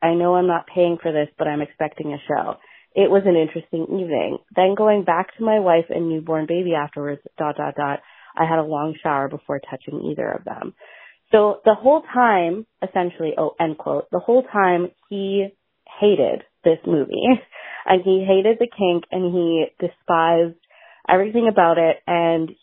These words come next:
he essentially was grossed out by very mild kink. Anyways, I thought you would enjoy. Thanks so much for your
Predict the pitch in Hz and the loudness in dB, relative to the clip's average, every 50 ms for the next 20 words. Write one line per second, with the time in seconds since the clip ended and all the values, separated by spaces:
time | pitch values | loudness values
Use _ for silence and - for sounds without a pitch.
0 | _ _ 185 180 170 165 165 160 160 160 - _ _ _ _ _ _ _ _ - | _ _ -10 -8 -6 -4 -4 -4 -4 -6 -8 _ _ _ _ _ _ _ _ -20
1 | _ _ _ _ - 185 - - 196 185 190 - - 190 185 185 180 175 170 165 | _ _ _ _ -4 -4 0 0 0 0 0 -2 -2 0 2 2 4 4 2 2
2 | - - - 170 165 165 165 - _ 165 151 151 147 147 - - _ _ _ 170 | 0 -2 0 2 2 2 2 -2 _ -4 -2 -2 0 -2 -2 -4 _ _ _ -2
3 | 160 156 147 147 147 147 143 143 - _ _ _ - 160 180 175 170 165 165 165 | -2 0 0 -2 -2 -4 -4 -6 -8 _ _ _ 2 4 6 6 6 4 0 -2
4 | 160 165 - - 165 151 143 135 135 135 135 139 135 131 - _ _ _ _ _ | -4 -8 -10 -8 -6 -4 -2 -2 -2 -2 -4 -4 -6 -8 -12 _ _ _ _ _
5 | - - - - - - _ _ _ _ _ _ - - - - - - - - | -12 -10 -10 -10 -10 -14 _ _ _ _ _ _ -20 -20 -20 -20 -20 -20 -2 0
6 | 247 254 254 247 233 226 226 226 - 190 190 202 190 190 202 214 214 214 220 220 | 2 2 4 2 2 0 0 0 -4 -2 2 2 0 2 0 -2 -2 -2 -2 -4
7 | 214 196 190 185 175 175 170 175 175 170 170 - _ _ _ _ _ _ - 202 | -4 -2 0 2 2 2 2 2 0 -2 -4 -10 _ _ _ _ _ _ 0 0
8 | 196 208 208 - 220 226 220 - - - 226 226 226 | 0 0 0 -2 0 0 0 0 0 0 0 0 0